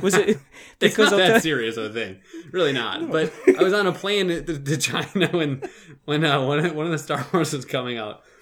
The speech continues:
Speaker 1: Yeah.
Speaker 2: And I couldn't figure out the damn system. So I had, I had to watch it with <laughs> subtitles.
Speaker 1: I was gonna
Speaker 2: I was
Speaker 1: say
Speaker 2: like,
Speaker 1: that.
Speaker 2: "This is
Speaker 1: I
Speaker 2: actually
Speaker 1: was
Speaker 2: pretty
Speaker 1: like,
Speaker 2: interesting."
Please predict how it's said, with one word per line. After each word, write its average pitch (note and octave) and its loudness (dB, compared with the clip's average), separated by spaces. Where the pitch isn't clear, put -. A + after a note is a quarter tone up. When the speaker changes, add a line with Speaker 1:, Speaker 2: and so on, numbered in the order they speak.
Speaker 1:
Yeah. F#3 -4
Speaker 2:
And C3+ -4
I C#3 -6
couldn't D#3+ -6
figure C#3+ -8
out C#3 -6
the C3+ -8
damn B2 -4
system. C#3+ -6
So B2+ -8
I A#2+ -6
had, B2 -4
I - -2
had C3 0
to - -2
watch C3 2
it F3 6
with C#3 2
<laughs> - -
subtitles. D3 -2
Speaker 1:
I B3 2
was A3+ -4
gonna G#3 -4
Speaker 2:
I - -2
was C#3 -4
Speaker 1:
say E3+ -2
Speaker 2:
like, F3+ -8
Speaker 1:
that. - -20
Speaker 2:
"This F#4 -4
is C#4+ 0
Speaker 1:
I A#3+ 2
Speaker 2:
actually A#3 6
Speaker 1:
was G#3 -2
Speaker 2:
pretty G#3+ 0
Speaker 1:
like, B3 2
Speaker 2:
interesting." C3 -6